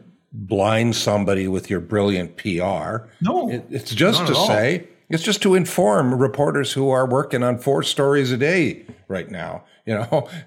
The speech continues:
Speaker 1: <laughs>
Speaker 2: It's my job to wave that flag saying, "Here's who we are and here's what we do. And feel free to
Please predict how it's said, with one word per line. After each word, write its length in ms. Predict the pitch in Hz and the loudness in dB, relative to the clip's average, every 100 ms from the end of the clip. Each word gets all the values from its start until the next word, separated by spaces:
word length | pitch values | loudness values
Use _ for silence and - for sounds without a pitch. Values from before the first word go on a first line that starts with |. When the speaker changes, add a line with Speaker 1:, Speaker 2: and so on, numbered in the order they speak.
| - | -12
Speaker 1:
<laughs> 120 | - - | -6 0
Speaker 2:
It's 240 | 165 - | 0 2
my 240 | 156 180 170 | 4 4 4
job 380 | 151 170 165 | 4 4 2
to 80 | 151 | 0
wave 280 | 135 160 151 | 2 4 4
that 220 | 147 135 | 2 0
flag 400 | - 156 165 139 | 0 0 0 0
saying, 360 | - 131 131 127 127 | -2 -2 -4 -4 -8
"Here's 540 | 113 123 202 226 185 | -8 -2 0 2 0
who 560 | 151 143 139 - 185 175 | 0 -4 -10 0 4 4
we 180 | 143 | 4
are 300 | 135 139 120 | 4 4 4
and 100 | 120 | 2
here's 300 | 127 151 143 | 0 2 2
what 100 | 135 | 2
we 140 | 120 120 | 0 -2
do. 400 | 131 120 98 85 - - - - - | -2 -2 -4 -10 -20 -20 -20 -20 -4
And 480 | 117 120 120 123 - | 0 2 0 -4 -2
feel 240 | 196 220 | 2 2
free 240 | - 190 175 | 2 4 4
to 220 | 139 | 2